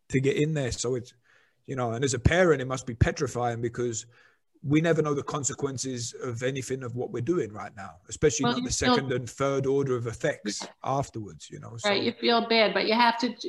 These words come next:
Speaker 2: again, a supportive home makes a big difference. Not
Speaker 1: Mm-hmm.
Speaker 2: like, "What's wrong with you? Why did you do that?" Or, you know,
Speaker 1: Mm-hmm.
Speaker 2: "What's the matter with you? Nobody's gonna like you if you do that"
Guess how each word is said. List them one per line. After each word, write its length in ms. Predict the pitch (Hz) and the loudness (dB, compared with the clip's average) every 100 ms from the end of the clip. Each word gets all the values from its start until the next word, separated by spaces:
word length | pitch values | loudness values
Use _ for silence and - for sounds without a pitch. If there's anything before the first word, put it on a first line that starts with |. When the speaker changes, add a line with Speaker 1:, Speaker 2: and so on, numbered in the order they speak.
| - | -6
Speaker 2:
again, 500 | 202 185 226 196 180 | -2 2 4 4 2
a 40 | 180 | 0
supportive 640 | 202 196 - 214 208 196 | -2 -2 2 4 4 -2
home 340 | - 208 208 | 0 2 4
makes 280 | 185 175 - | 4 2 0
a 20 | |
big 240 | 175 170 165 | 0 0 0
difference. 600 | 185 190 - - - - _ - - | 0 -2 -8 -14 -16 -20 _ -20 -6
Not 260 | 190 190 185 | 2 4 4
Speaker 1:
Mm-hmm. 60 | 196 | 4
Speaker 2:
like, 380 | 190 180 190 - | 4 4 -2 -2
"What's 400 | 185 190 190 185 | 2 2 2 2
wrong 320 | 185 185 190 | 4 6 4
with 160 | 185 | 4
you? 460 | 180 170 165 170 190 _ _ _ _ _ _ _ | 4 4 4 2 -2 _ _ _ _ _ _ _
Why 460 | - - 190 196 202 | -20 -6 2 4 6
did 200 | 190 190 | 6 4
you 120 | 196 | 0
do 240 | 175 196 190 | 2 4 6
that?" 400 | 180 175 180 - - | 4 2 0 -2 -10
Or, 360 | - 175 165 - | -2 0 0 0
you 100 | 196 | 0
know, 100 | 185 170 | 2 2
Speaker 1:
Mm-hmm. 80 | |
Speaker 2:
"What's 180 | 185 - | 0 -2
the 80 | 190 | -2
matter 320 | 180 175 180 | 0 2 2
with 180 | 180 180 | 0 2
you? 400 | 180 170 170 180 180 | 4 4 4 0 2
Nobody's 460 | 185 180 180 175 | 2 4 2 2
gonna 180 | 185 170 | 0 -2
like 400 | 170 165 180 - | 2 4 2 2
you 140 | 175 | 2
if 120 | 160 180 | 2 0
you 80 | 165 | 0
do 200 | 160 160 | 2 0
that" 340 | 160 156 - | 0 -2 -4